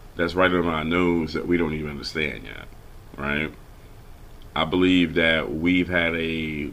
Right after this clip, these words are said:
situation where people have been taught one way of thinking and never understanding what else to think and what else to say, uh, what else to believe, and we just live under, like,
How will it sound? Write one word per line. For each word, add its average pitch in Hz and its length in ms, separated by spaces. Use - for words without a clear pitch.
situation 80 960
where 76 580
people 80 720
have 87 240
been 76 220
taught 87 460
one 85 320
way 85 180
of 82 140
thinking 87 580
and 80 240
never 85 220
understanding 82 1080
what 80 260
else 85 300
to 78 80
think 80 380
and 76 180
what 69 140
else 82 220
to 69 80
say, 82 500
uh, 78 420
what 85 120
else 85 180
to - 80
believe, 85 680
and 80 180
we 80 60
just 78 200
live 82 200
under, 80 200
like, 76 320